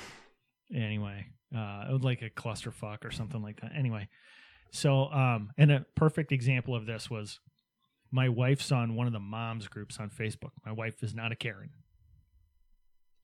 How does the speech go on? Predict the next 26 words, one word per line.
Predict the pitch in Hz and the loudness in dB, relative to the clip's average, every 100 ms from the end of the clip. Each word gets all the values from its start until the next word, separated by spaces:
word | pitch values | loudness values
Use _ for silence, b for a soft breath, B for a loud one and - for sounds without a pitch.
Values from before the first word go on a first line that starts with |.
| - | -6
But | - 127 - | -2 -2 0
people | 131 120 | -2 0
were | 120 | 0
posting, | 117 131 127 117 110 | 2 0 2 0 0
they | 110 | -2
said | 110 120 107 - b b b b b - | -2 -2 -2 -8 b b b b b -4
they | |
saw | 127 - 131 | -2 2 2
this | 127 127 | 4 2
Jeep | 117 - 160 151 - 135 _ _ _ _ _ _ | 0 4 4 4 -2 -8 _ _ _ _ _ _
that | 123 117 | -2 0
had | 120 | 0
a | 120 _ | -2 _
Boogaloo | 135 139 123 113 | 4 6 4 2
Boy | 95 110 104 | 0 -4 -4
sticker | - - 120 110 | -6 -4 -4 -4
on | 104 101 | -8 -10
it. | - - _ _ _ _ _ _ _ _ | -18 -20 _ _ _ _ _ _ _ _
And | 135 131 | 6 6
this | 117 | 4
person | - 135 - 123 | 0 0 2 0
goes, | 120 113 113 110 - - | 0 -2 -4 -6 -6 -4
who | |
posted | 120 127 - 110 | 0 0 0 -6
this | 104 | -8
goes, | 110 101 | -8 -10